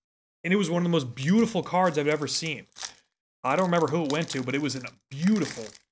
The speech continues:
beautiful card. And, uh, whoever got it should have got it in the mail today, 'cause I got, I got about two dozen delivery notifications for all of our Kona Space folks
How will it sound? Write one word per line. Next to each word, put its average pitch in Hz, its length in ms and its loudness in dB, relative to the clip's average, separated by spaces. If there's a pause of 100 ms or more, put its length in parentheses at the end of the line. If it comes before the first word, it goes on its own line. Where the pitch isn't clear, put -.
(680)
beautiful 160 400 0
card. 123 340 -6 (1800)
And, 135 180 -4
uh, 127 120 2
whoever 220 240 4
got 196 280 2
it 175 80 -6
should 202 180 -8
have - 100 -8
got 190 180 0
it 185 40 -6
in 170 40 -8
the 160 60 -8
mail 175 200 0
today, 170 300 0
'cause 143 220 -2
I 175 80 4
got, 185 180 4
I 165 140 2
got 247 120 6
about 147 380 2 (320)
two 240 240 6
dozen 190 480 4
delivery 160 380 0
notifications 131 640 -4
for 151 100 -2
all 156 100 4
of 151 60 2
our 147 100 2
Kona 165 300 0
Space - 260 -6
folks - 460 -4